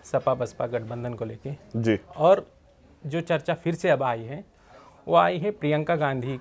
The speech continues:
Speaker 1: को मैदान में उतारने के बाद।
Speaker 2: जी, जी, जी।
Speaker 1: तो कांग्रेस की जो ये रण-, रणनीति है
Speaker 2: जी।
Speaker 1: प्रियंका जी को मैदान में उतारने की,
Speaker 2: हम्म।
Speaker 1: उसको लेके आप क्या सोचते हैं?
Speaker 2: अब ये तो बेहतर कांग्रेस ही बता सकती है।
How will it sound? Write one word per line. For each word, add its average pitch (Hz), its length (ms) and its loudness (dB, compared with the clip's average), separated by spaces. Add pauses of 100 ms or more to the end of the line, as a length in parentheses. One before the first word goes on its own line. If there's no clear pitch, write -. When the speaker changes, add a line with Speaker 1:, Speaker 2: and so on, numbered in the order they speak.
Speaker 1:
को 170 120 -2
मैदान 123 360 -2
में 135 120 -4
उतारने 117 380 -4
के 120 100 -8
बाद। 104 460 -10
Speaker 2:
जी, 113 140 6
जी, 95 140 -2
जी। 95 120 -10 (840)
Speaker 1:
तो 208 80 8
कांग्रेस 196 460 6
की 220 160 -4
जो 208 100 2
ये 185 180 4
रण-, 156 260 2 (140)
रणनीति 147 440 0
है 107 300 -6 (140)
Speaker 2:
जी। 113 180 4
Speaker 1:
प्रियंका 135 560 0
जी 143 140 0
को 135 320 -6 (200)
मैदान 127 300 -4
में 120 120 -6
उतारने 117 320 -12
की, 127 80 -12
Speaker 2:
हम्म। 104 280 -4 (160)
Speaker 1:
उसको - 280 0
लेके 196 220 0
आप 139 160 0
क्या 117 140 -4
सोचते - 340 -16
हैं? - 80 -20 (800)
Speaker 2:
अब 107 220 -2
ये 113 100 4
तो 131 180 2
बेहतर 113 340 6
कांग्रेस 120 420 6
ही 151 60 4
बता 131 220 6
सकती 135 320 -2
है। 123 200 -2